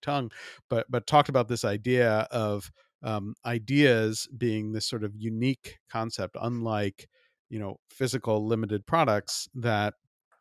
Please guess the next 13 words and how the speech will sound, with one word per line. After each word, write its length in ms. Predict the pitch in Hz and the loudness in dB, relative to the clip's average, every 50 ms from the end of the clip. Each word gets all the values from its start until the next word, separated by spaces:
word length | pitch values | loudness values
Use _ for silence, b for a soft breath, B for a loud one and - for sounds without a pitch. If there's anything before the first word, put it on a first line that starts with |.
| _ _ _ _ _ _ - - _ _ _ _ | _ _ _ _ _ _ -20 -20 _ _ _ _
uh, 240 | 143 127 113 104 107 - | -2 -2 -2 -2 -4 -6
he 120 | - 120 127 | -6 -8 -6
compared 380 | - 131 123 135 135 123 110 | -6 -6 -2 0 0 0 0
it 80 | 113 - | -2 -6
to 240 | - 127 110 107 107 | -4 -2 -2 -2 -2
a, 80 | - - - | -2 -4 -6
to 140 | - 127 107 | -2 -2 -2
a 40 | 104 | -2
flame, 460 | - - 143 135 123 98 92 87 - | -2 -2 0 0 0 0 -2 -6 -8
to 140 | - - 110 | -8 -8 -8
a 40 | |
fire, 500 | - - - 123 127 120 98 - - - B B B B B B B B | -6 -4 -2 0 0 0 -2 -4 -6 -10 B B B B B B B B
that 480 | 110 113 107 101 101 101 101 98 104 | -6 -4 -4 -2 -4 -4 -4 -6 -8